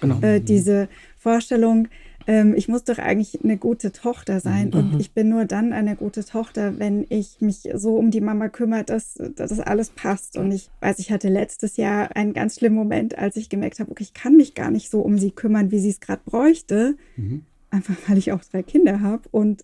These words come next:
Speaker 2: die Mama so viel Hilfe braucht, das schaffe ich gar nicht. Und ich hatte irgendwie mal so im Hinterkopf, na ja, zur Not, dann hole ich sie zu mir und dann kümmere ich mich um sie.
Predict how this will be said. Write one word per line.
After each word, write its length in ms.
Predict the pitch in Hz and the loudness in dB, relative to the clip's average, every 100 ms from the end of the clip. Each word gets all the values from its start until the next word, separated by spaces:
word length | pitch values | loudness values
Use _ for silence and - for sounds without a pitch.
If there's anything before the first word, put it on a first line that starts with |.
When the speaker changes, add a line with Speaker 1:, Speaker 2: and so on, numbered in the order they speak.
| - | -4
Speaker 2:
die 80 | 208 | 0
Mama 280 | 220 226 | 2 2
so 120 | 233 294 | 2 2
viel 160 | 262 | 2
Hilfe 340 | - 370 - 202 | 6 6 6 -2
braucht, 400 | - 208 247 - _ _ _ - | -4 -4 -6 -8 _ _ _ -12
das 160 | 190 | -12
schaffe 260 | - - 311 | -12 -4 -4
ich 120 | - | -4
gar 180 | - 180 | -6 -6
nicht. 260 | 190 - _ _ _ | -6 -8 _ _ _
Und 160 | - 233 | 0 0
ich 140 | 226 | 2
hatte 200 | 233 240 226 | 0 2 4
irgendwie 280 | 220 220 | 8 8
mal 180 | 220 220 | 8 6
so 60 | 214 | 4
im 80 | 214 | 2
Hinterkopf, 360 | 247 220 214 - | 2 -2 -4 -4
na 100 | 202 | -2
ja, 320 | 208 214 214 - - - | -2 -2 -4 -10 -20 -6
zur 160 | 226 | 0
Not, 280 | 214 220 254 | 2 2 2
dann 160 | 214 190 | 0 2
hole 140 | 233 | 4
ich 120 | 233 - | 2 0
sie 100 | - | -4
zu 160 | 285 | 6
mir 300 | 285 294 277 | 10 10 8
und 160 | 220 214 | 2 0
dann 220 | 226 220 - - - | 2 0 -2 -20 -2
kümmere 300 | 277 285 202 | 6 6 6
ich 100 | - | 0
mich 200 | 196 - | -2 0
um 100 | 208 | 0
sie. 260 | 202 233 | 4 2